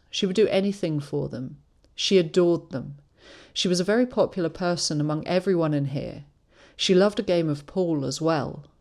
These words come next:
I can't believe what's happened. She had no cares in the world."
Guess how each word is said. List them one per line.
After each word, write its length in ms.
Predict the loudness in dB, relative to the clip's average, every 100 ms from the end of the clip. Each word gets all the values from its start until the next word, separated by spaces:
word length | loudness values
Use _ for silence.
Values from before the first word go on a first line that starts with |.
| _ _ _ _ _
I 120 | -8
can't 260 | -4 -2 2
believe 320 | 2 2 2
what's 200 | -4 -4
happened. 580 | -8 -10 -10 -10 -10 -14 _ _ _ _ _ _ _
She 160 | -4 -2
had 180 | 0 0
no 160 | -2
cares 480 | -2 -4 -2 0 -2
in 120 | -2
the 40 | 0
world." 600 | 0 0 -2 -6 -12